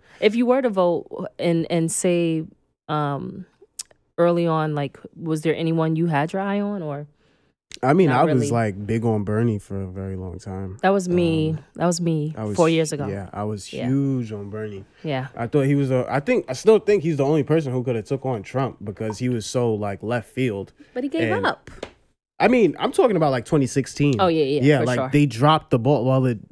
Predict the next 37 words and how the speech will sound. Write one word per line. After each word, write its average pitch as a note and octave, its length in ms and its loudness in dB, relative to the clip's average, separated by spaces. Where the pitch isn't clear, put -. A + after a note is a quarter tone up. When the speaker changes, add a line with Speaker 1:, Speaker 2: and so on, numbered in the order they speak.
Speaker 2:
the B2 220 0
Democratic C#3 640 4
Party C#3 260 4
really A#2+ 240 4
dropped A#2+ 280 0
the G2+ 60 -6
ball. G2 420 0
Speaker 1:
Absolutely. B2 440 -10
Speaker 2:
Because A2 160 0
they A#2+ 100 4
tried C3 540 2
the A2 140 -4
Hillary A#2 400 0
thing. G2 360 -6
You D3+ 80 -2
know, - 80 -4
the B2+ 100 -12
Democratic D#3 540 2
Party, C3 380 2
I, C#3+ 340 -4
I C3+ 120 -2
hate C3 340 -4
them. B1 320 -10
Like, F2+ 260 -4
they're A#2+ 180 2
horrible B2+ 460 0
people. - 600 -4
I - 120 -4
think B2 360 -2
they A#2+ 300 2
just A2 320 0
don't B2+ 200 2
care B2+ 200 0
about G#2+ 240 0
anybody F#2 460 -4
except C#3+ 380 -2
themselves. - 640 -6